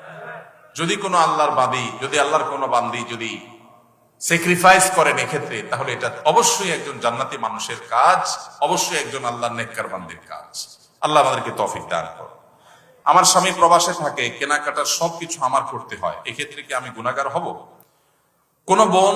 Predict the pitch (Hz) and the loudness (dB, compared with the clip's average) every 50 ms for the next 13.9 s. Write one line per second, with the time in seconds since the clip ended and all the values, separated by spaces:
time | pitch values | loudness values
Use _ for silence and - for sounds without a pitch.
0 | 214 - - 190 180 - - - 165 160 185 180 175 180 170 180 175 - 160 156 | 0 0 4 4 4 4 4 2 2 2 2 2 -2 -2 -4 -4 -2 0 2 4
1 | 160 151 - - - - 151 147 147 - 165 170 170 175 - - - - - - | 4 4 4 2 -2 0 0 0 0 2 -2 -2 -2 -4 -8 -12 -14 -16 -18 -18
2 | - - - - - - - - - - - _ _ _ _ _ _ _ _ _ | -20 -20 -20 -20 -20 -20 -20 -20 -20 -20 -20 _ _ _ _ _ _ _ _ _
3 | - 123 170 175 165 - 202 202 208 202 - 151 139 135 143 151 160 156 - - | -2 0 2 4 4 4 4 2 2 4 6 6 8 8 8 8 6 4 2 -2
4 | - - - - - 127 139 143 143 160 165 160 160 175 170 165 170 175 165 165 | -6 -8 -10 -8 0 4 4 6 6 6 4 4 4 2 0 0 0 -2 -2 0
5 | 151 156 151 147 147 143 147 147 147 151 147 147 143 135 139 143 139 139 143 139 | 2 4 2 4 2 0 -4 -4 -4 -4 -4 -2 -2 -2 -2 -2 -4 -6 -6 -8
6 | 143 123 120 120 120 - 135 127 - 185 214 208 208 214 196 196 180 185 175 180 | -4 -2 0 0 0 -2 -4 -4 -2 -2 -4 -2 -4 -4 -6 -4 -6 -6 -6 -6
7 | 180 185 185 185 - - - - 113 135 139 160 170 170 175 170 165 160 160 156 | -6 -6 -8 -10 -12 -16 -12 -2 2 2 4 6 4 2 4 4 4 4 4 2
8 | 160 165 - 151 147 143 147 147 147 147 143 147 147 147 135 139 143 135 139 131 | 0 -6 -8 -4 0 2 2 2 2 0 -4 -4 -4 -4 -4 -2 -2 -2 -2 0
9 | 131 135 131 131 131 135 135 135 127 - 131 123 127 117 - 123 127 139 165 175 | 0 0 -2 -2 -4 -4 -4 -6 -6 -6 -8 -10 -12 -8 0 4 8 10 10 10
10 | 170 143 131 - - - - - - - - - - - - 170 170 170 170 156 | 10 8 4 4 0 -4 -6 -10 -12 -16 -18 -16 -12 -10 -4 -4 -2 -2 0 0
11 | - 208 180 170 185 175 165 - - 160 156 - 147 151 151 147 151 170 175 175 | -2 -4 -2 0 2 2 2 4 4 2 4 4 2 0 -2 -4 -4 -4 -4 -4
12 | 170 180 175 175 175 175 170 160 160 147 131 139 135 151 147 - 143 139 139 143 | -6 -8 -8 -8 -8 -8 -10 -10 -8 -6 -6 -4 -4 -4 0 4 4 4 4 2
13 | 156 156 156 - - 170 180 175 175 160 135 135 127 123 117 110 - | -4 -6 -8 -8 -6 -6 -4 -2 -2 0 2 2 2 2 0 -4 -6